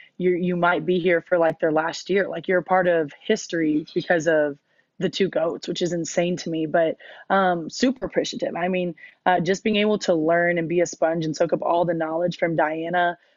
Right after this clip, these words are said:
uh, and, and the way that she treats people, the way she treats the game and understands the game is, is huge. You know, a lot of people, uh, most people don't get that, uh, opportunity at all. And so,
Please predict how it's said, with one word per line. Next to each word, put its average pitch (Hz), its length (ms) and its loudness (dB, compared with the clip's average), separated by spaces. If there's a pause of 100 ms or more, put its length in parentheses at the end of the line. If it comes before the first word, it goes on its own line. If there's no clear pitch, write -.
(140)
uh, 180 40 2
and, 165 400 2
and 170 160 0
the 165 80 2
way 170 220 4
that 160 200 0
she 170 220 -4
treats - 300 -2
people, 190 440 0
the 165 100 2
way 170 160 2
she 175 380 -2 (220)
treats 214 280 0
the 190 100 2
game 175 360 2
and 160 120 0
understands 180 480 -2
the 165 80 0
game 175 320 -2
is, 151 120 0
is 147 240 -2
huge. - 520 0
You 170 40 -4
know, 165 180 0
a - 40 0
lot 190 200 2
of 220 80 -2
people, 180 460 0 (360)
uh, 175 100 2
most 170 380 0
people 170 220 2
don't 156 200 0
get 151 160 -2
that, 151 320 2
uh, - 260 -2
opportunity 165 680 -2
at 156 100 0
all. 156 240 0
And 160 160 -6
so, 165 400 0